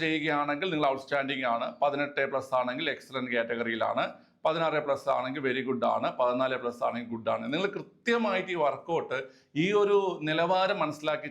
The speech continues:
ചെയ്യണം കേട്ടോ. അപ്പോൾ നിങ്ങൾക്ക് ഓരോ വർക്കൗട്ട് കഴിയുമ്പോഴും, "ആ, ഞാൻ ഇന്ന് ഇത്രയാണ്, ഞാൻ നാളെ ഇമ്പ്രൂവ് ആവും" എന്നുള്ളൊരു തോന്നൽ നിങ്ങൾക്ക് ഉണ്ടാവുകയും ഈ ക്വസ്റ്റ്യൻ വർക്കൗട്ട് നിങ്ങൾക്ക് അത് നിങ്ങൾക്കൊരു, നിങ്ങൾ പരീക്ഷ എഴുതേണ്ട രീതി നിങ്ങൾക്ക് മനസ്സിലാക്കി തരികയും ചെയ്യും. ഓക്കെ അല്ലേ? ഒരുപാട് കുട്ടികൾ അത് യൂസ്ഫുൾ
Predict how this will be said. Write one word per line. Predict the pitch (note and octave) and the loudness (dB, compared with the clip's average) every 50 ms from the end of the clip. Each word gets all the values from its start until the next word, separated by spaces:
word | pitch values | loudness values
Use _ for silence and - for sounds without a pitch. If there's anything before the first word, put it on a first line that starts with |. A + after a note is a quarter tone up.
| - - | -10 -8
ചെയ്യണം | A#2+ A#2 A2+ A2 G#2 G#2 | -6 -6 -4 -4 -4 -2
കേട്ടോ. | A2+ A2 A2 A2 | -2 0 0 0
അപ്പോൾ | A2 B2+ B2 | 0 0 -2
നിങ്ങൾക്ക് | C3 C#3 C#3 C3 D3 C3+ | -4 -4 -4 0 2 4
ഓരോ | C#3 D#3 D#3 D3 | 4 4 4 2
വർക്കൗട്ട് | C#3 C#3 - D3+ D3 C#3 | 2 0 0 0 0 2
കഴിയുമ്പോഴും, | C#3 C#3 C3+ C3+ C3+ B2 | 2 0 2 2 2 2
"ആ, | A#2+ A#2 A#2+ | 2 0 0
ഞാൻ | B2 B2+ C3 B2 | -2 -2 -2 -2
ഇന്ന് | B2 C3 C3+ C3+ C3 | -2 -2 -4 -4 -4
ഇത്രയാണ്, | - C3+ C3 B2 A2+ A2+ A2+ A#2 A2+ A2+ A#2 - - _ _ - C3 | -2 0 2 2 2 2 2 0 -2 -4 -4 -10 -20 _ _ -6 -4
ഞാൻ | C3 C3 B2+ | -2 0 2
നാളെ | B2 B2+ B2+ B2+ B2 | 2 2 2 2 2
ഇമ്പ്രൂവ് | A#2+ B2 C#3 C3+ C3 B2+ | 2 2 2 2 4 4
ആവും" | B2 B2 B2 B2 A#2+ B2 | 4 2 2 0 -2 -2
എന്നുള്ളൊരു | C3 C#3+ C#3+ C#3 C#3 C#3+ C#3+ C#3 C3+ - C#3 | -2 -2 -2 0 0 2 2 0 0 -2 0
തോന്നൽ | C3 C#3 D3 E3 D#3+ D#3 D3 | 0 2 2 0 0 -2 -2
നിങ്ങൾക്ക് | C#3 C#3+ C#3 C3+ B2+ | -4 -4 -4 -4 0
ഉണ്ടാവുകയും | B2+ C3+ C3 B2+ B2 A#2+ B2 C3 B2 C3+ - B2+ C3 | 2 2 2 2 0 -2 -4 -6 -6 -6 -4 -2 0
ഈ | C3+ C3+ C3+ - - - - - | 0 0 0 -4 -8 -16 -8 -6
ക്വസ്റ്റ്യൻ | D3+ C#3+ - - G3 F#3+ D#3+ D3+ | -6 -4 -2 0 0 2 2 0
വർക്കൗട്ട് | C#3+ C#3+ D3 C#3+ C#3+ C3+ C3 | 0 0 -2 -4 -4 -4 -4
നിങ്ങൾക്ക് | C3 C3+ C3+ C3 D3 F3+ - - - - _ _ _ _ _ - D3+ | -4 -4 -2 -2 -2 -2 -2 -4 -10 -20 _ _ _ _ _ -2 -2
അത് | E3+ F#3+ F3+ | 0 0 0
നിങ്ങൾക്കൊരു, | E3 E3+ F3 F3+ F3 F3 F3 D#3+ D3+ D3+ D3+ | -2 0 2 2 4 4 4 4 4 2 2
നിങ്ങൾ | D3+ D#3 D#3+ D#3 - D#3+ | 0 0 0 0 0 0
പരീക്ഷ | D3+ D#3 F#3 F#3+ F#3 F3+ E3 | 0 0 0 -2 0 0 2
എഴുതേണ്ട | D#3+ E3 D#3 D#3 D3+ C3+ C#3 | 2 2 2 2 0 0 -2
രീതി | D#3 F3 E3 E3 | -4 -4 -4 -4
നിങ്ങൾക്ക് | D3 C3+ - C#3 C3 | -4 -4 -2 -2 -2
മനസ്സിലാക്കി | B2+ B2+ - C#3 C#3 C3+ C3 A#2 A#2+ | -2 -2 -2 -2 -2 -2 -2 -4 -4
തരികയും | A2 A2+ A2 G#2+ G#2+ | -4 -4 -6 -8 -10
ചെയ്യും. | G#2 G2 - - - C3 C3+ | -14 -14 -16 -6 -2 -2 -2
ഓക്കെ | C3+ D3+ C3+ C3 | 0 0 0 0
അല്ലേ? | C3 B2+ B2+ B2+ - - _ _ _ - | 0 -2 -2 -4 -8 -16 _ _ _ -2
ഒരുപാട് | C3+ D#3+ F#3 G#3 G3+ F#3 F3+ | 0 2 2 2 2 0 -2
കുട്ടികൾ | D3 F3 E3+ F3 E3+ E3 D#3 | -2 -2 0 0 2 2 0
അത് | D#3 E3 D3+ C#3+ | 0 0 -2 -2
യൂസ്ഫുൾ | C#3+ C#3+ D3+ D3+ C#3+ | -4 -6 -4 0 2